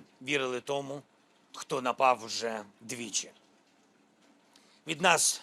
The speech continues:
чекатимуть відповідь. Хоча насправді я вже її дав двадцятого травня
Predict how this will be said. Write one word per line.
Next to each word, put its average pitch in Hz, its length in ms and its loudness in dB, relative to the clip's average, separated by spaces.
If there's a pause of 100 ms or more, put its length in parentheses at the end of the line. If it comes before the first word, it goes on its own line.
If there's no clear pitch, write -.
(120)
чекатимуть 143 720 0 (140)
відповідь. - 800 -8 (640)
Хоча 165 240 0
насправді 160 520 2
я 147 300 0 (920)
вже 147 200 0
її 139 280 -2
дав 120 320 0
двадцятого 135 560 -2
травня 113 520 -2